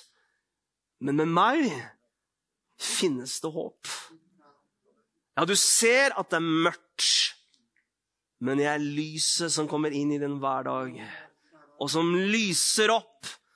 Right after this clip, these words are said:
så du skal se klart og tydelig. Priser deg, Jesus. Priser deg, ja, takk. Og så sier han, "Jeg har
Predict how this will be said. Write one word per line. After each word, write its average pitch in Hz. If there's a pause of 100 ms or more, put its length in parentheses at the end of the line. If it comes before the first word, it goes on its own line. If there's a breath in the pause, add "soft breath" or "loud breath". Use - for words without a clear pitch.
(200 loud breath)
så 156
du 147
skal -
se - (680)
klart 131
og 123
tydelig. 123 (1040 loud breath)
Priser 156
deg, 131
Jesus. - (840 soft breath)
Priser 165
deg, 151
ja, 151 (140)
takk. 156
Og 151
så 190
sier 208
han, 247 (320 loud breath)
"Jeg 160
har 208